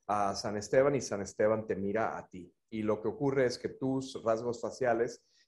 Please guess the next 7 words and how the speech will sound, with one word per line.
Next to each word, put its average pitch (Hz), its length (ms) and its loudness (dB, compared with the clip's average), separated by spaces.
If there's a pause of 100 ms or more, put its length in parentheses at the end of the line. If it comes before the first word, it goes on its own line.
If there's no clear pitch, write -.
se 113 180 2
presentan 127 560 0
siempre 131 680 0
en 110 80 -2
un 117 140 -4
constante 113 580 -4
devenir 101 600 -4